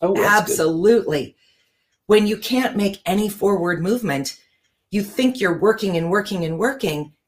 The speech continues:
Speaker 2: and you're moving nowhere. You're getting nowhere. That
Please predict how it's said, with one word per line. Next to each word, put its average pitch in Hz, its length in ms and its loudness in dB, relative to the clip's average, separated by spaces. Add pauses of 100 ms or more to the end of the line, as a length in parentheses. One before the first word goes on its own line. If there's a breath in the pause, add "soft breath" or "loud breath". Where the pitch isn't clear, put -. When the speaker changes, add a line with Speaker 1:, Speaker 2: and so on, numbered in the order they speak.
Speaker 2:
and 170 160 -2
you're 165 180 -4
moving 170 680 -2 (120)
nowhere. 156 520 -2
You're 143 160 -6
getting 160 540 -2 (280)
nowhere. 160 540 0
That - 340 0